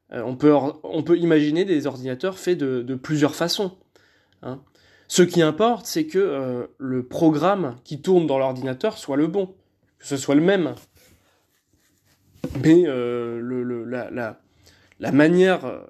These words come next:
la manière dont l'ordinateur est fabriqué, euh, n'importe pas. Eh bien, euh,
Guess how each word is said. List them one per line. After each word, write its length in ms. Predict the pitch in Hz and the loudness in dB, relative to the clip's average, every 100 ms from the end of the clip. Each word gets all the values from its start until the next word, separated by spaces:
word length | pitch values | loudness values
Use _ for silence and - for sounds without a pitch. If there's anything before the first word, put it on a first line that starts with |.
| - - | -20 -16
la 120 | 110 | -8
manière 440 | 131 160 180 185 143 | -2 2 2 2 2
dont 140 | 151 | 2
l'ordinateur 500 | 143 123 139 131 127 | 2 0 -4 -2 -6
est 40 | |
fabriqué, 640 | 123 120 131 127 202 226 208 | -8 -8 -8 -4 -2 -2 -4
euh, 200 | 123 120 | -8 -2
n'importe 440 | 131 131 156 175 | 0 2 2 2
pas. 360 | 165 151 - _ _ _ _ _ _ _ _ _ _ _ _ _ _ - - | 4 0 -2 _ _ _ _ _ _ _ _ _ _ _ _ _ _ -14 0
Eh 80 | 143 | 2
bien, 200 | 151 165 | 4 4
euh, 260 | 143 127 | 0 -2